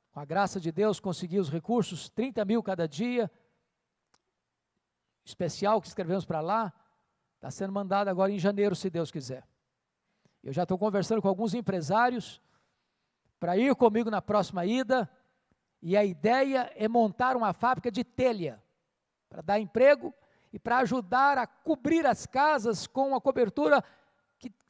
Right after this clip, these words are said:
aplaque um pouco o calor, melhore um pouco a qualidade de vida deles. E já tem um irmão, o presbítero Júnior, é um grande empresário presbiteriano,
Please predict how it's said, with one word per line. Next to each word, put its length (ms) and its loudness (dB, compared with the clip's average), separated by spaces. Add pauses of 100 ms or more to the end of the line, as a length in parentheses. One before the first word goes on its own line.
aplaque 720 2
um 100 -2
pouco 320 6
o 40 -10
calor, 420 6 (880)
melhore 440 6
um 80 -2
pouco 220 2
a 40 -4
qualidade 320 0
de 60 -4
vida 220 -2
deles. 500 -14 (1000)
E 160 -10
já 160 -2
tem 160 0
um 100 2
irmão, 440 0 (1040)
o 60 -20
presbítero 480 -4
Júnior, 480 -2 (140)
é 80 -12
um 100 -10
grande 280 0
empresário 720 0
presbiteriano, 800 -2